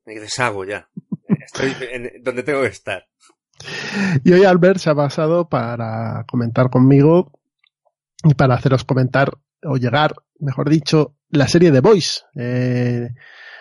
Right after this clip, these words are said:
Speaker 2: terremoto de superhéroes, de series superhéroes de los últimos meses, ¿no? Eh, a través de Amazon.
Speaker 1: Sí, la verdad es que yo no sigo demasiada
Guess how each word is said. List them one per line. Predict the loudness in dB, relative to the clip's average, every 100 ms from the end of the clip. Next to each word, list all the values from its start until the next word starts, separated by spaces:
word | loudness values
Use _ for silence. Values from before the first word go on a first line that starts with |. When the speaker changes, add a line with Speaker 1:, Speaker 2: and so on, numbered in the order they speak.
| -18 -8 0
Speaker 2:
terremoto | 2 4 4 4 4 6 4 4 2 2 0 -2 -6
de | -6
superhéroes, | -6 -2 2 4 4 4 2 -2 -6 -8
de | -4
series | 0 0
superhéroes | 2 2 2 4 4 4 0 -2
de | -2
los | -2 0
últimos | 2 2 4
meses, | 2 4 4
¿no? | 4 4 4
Eh, | 2 2
a | 0
través | 2 2 4
de | 4
Amazon. | 4 4 0 -4 -10 _ _ _ _ _
Speaker 1:
Sí, | -8 -2
la | 0
verdad | 0 0
es | 2
que | 0
yo |
no | 2 0
sigo | 0 0
demasiada | 0 -4 -4 0 0 2 0 -4